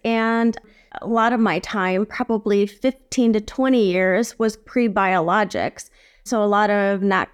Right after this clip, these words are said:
great medications. So it didn't keep me in really good control.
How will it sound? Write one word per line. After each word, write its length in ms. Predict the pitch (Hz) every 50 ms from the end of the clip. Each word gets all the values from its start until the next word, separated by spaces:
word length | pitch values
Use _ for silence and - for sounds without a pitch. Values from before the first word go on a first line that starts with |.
| _ _
great 340 | - 185 175 123 - - -
medications. 1040 | - 247 247 240 254 - - - 269 262 - - - 285 294 302 311 311 - - - _
So 360 | - - - 226 202 196 185
it 120 | 147 202 202
didn't 380 | 220 208 - 214 214 208 208
keep 220 | - - 233 - -
me 100 | 208 202
in 140 | 208 202
really 220 | 196 190 185 196 190
good 260 | 190 190 190 185 -
control. 680 | - 214 170 - - - 208 180 165 123 220 254 269